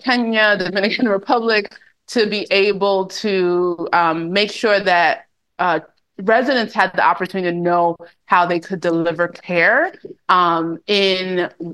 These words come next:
in areas that were low resourced and also areas that were deeply marginalized and how to do that effectively. Um, while I was doing that, however, I was also seeing patients in Queens,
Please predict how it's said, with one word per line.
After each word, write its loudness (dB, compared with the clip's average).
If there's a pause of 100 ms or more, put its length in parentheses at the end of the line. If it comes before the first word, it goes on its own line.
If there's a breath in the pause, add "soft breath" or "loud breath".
(120)
in -2 (140)
areas 0
that 2
were 0 (400)
low -2
resourced -2
and 2
also 0
areas 0
that 0
were -2 (240)
deeply -6
marginalized -2
and -4
how 4
to 0
do -4
that 2
effectively. -4 (360 loud breath)
Um, 2
while 4
I 4
was 0
doing 0
that, 4
however, 0
I 2
was -6
also -2
seeing -2
patients -6
in -2
Queens, -4